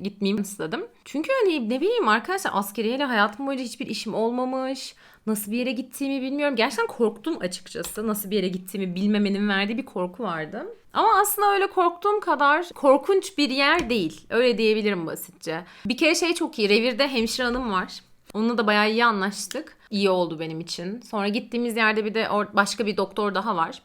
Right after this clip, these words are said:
Uzun zamandır orada çalışan bir doktor. O da sağ olsun bize bayağı hani tecrübelerinden falan bahsediyor. Hani sistemlerin nasıl ilerlediğinden. Çünkü şeyde hiç öğrenmediğimiz, hani fakültede öğrenmediğimiz askeri terimler var. Bilmem ne muayenesi,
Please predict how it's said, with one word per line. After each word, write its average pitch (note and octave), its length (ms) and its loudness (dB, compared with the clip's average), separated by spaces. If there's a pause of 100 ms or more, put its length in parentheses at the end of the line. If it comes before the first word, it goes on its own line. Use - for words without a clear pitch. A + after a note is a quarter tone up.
Uzun G3 220 -2
zamandır F3+ 360 0
orada F3 180 -2
çalışan E3 440 -8
bir D#3 80 -10
doktor. A#3 420 -6 (100)
O A3 140 0
da A3 220 4
sağ G#3 240 -2
olsun G#3 240 -4
bize F#3+ 200 -4
bayağı F#3+ 200 2
hani F#3+ 300 -4
tecrübelerinden F3+ 640 -2
falan F3+ 300 -6
bahsediyor. F3+ 420 -6
Hani F3 80 -8
sistemlerin G3 640 -2
nasıl G3+ 240 -4
ilerlediğinden. F#3 760 -2 (160)
Çünkü E4+ 200 -4
şeyde C#4 280 2
hiç E4+ 220 0
öğrenmediğimiz, B3+ 640 2
hani G3+ 160 -2
fakültede A#3+ 420 -2
öğrenmediğimiz A#3+ 800 2
askeri A3+ 460 0
terimler C4+ 560 0
var. E3+ 220 0
Bilmem G#3 360 2
ne G#3+ 60 4
muayenesi, G3 720 2